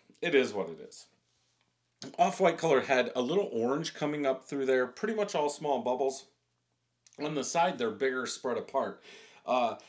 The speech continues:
but there's a bottom layer. I'll go ahead and show you, but there's a bottom layer of small ones. I don't know if you can see that or not.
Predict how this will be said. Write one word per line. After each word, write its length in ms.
but 220
there's 180
a 60
bottom 540
layer. 280
I'll 140
go 80
ahead 140
and 100
show 220
you, 240
but 180
there's 180
a 60
bottom 560
layer 340
of 200
small 720
ones. 600
I 40
don't 160
know 160
if 100
you 120
can 200
see 240
that 260
or 120
not. 440